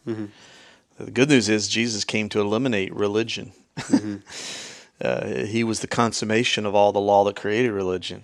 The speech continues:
Speaker 2: So, uh, that's the good news. Like, I don't disagree with that. C-, because, wow,
Speaker 1: Mm-hmm.
Speaker 2: you wanna manipulate and destroy people? Use the threat of religion.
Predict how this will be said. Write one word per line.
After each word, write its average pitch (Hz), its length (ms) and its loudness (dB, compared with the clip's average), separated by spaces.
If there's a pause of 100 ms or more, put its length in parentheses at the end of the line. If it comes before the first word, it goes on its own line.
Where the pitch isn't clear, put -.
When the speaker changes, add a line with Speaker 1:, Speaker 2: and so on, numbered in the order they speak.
Speaker 2:
So, 98 360 0 (520)
uh, 110 60 -4
that's 117 240 4
the 113 80 -2
good 127 160 6
news. 127 340 6
Like, 107 140 4
I 117 100 10
don't 135 140 8
disagree 135 400 4
with 139 160 0
that. 110 200 0 (480)
C-, 117 120 0
because, 110 640 2 (480)
wow, 123 220 8
Speaker 1:
Mm-hmm. 104 100 2
Speaker 2:
you 123 80 2
wanna 147 160 6
manipulate 120 480 4
and 107 80 -4
destroy 123 340 0
people? 131 440 -6 (360)
Use 127 500 -2
the 110 120 -2
threat 120 380 2
of 110 100 -6
religion. 107 540 -4